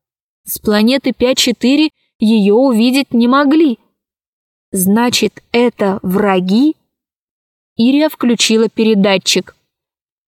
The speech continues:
«Отзовитесь», сказала она. «Что за корабль? Куда следует?» Корабль не отозвался и даже изменил курс, чтобы уйти от встречи.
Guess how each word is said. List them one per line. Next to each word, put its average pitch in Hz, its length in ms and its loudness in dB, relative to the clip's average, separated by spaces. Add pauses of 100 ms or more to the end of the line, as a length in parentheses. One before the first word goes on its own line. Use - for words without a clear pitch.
(640)
«Отзовитесь», 226 920 0 (460)
сказала 202 540 0
она. 196 340 0 (560)
«Что - 440 0
за 294 140 0
корабль? 226 600 0 (280)
Куда 247 420 0
следует?» 240 720 0 (920)
Корабль 226 520 0
не 294 160 2
отозвался 220 840 0 (400)
и 240 140 0
даже 262 440 2
изменил 240 440 0
курс, - 440 -2
чтобы 226 380 -2
уйти 254 480 -2
от 208 160 -2
встречи. 226 600 -2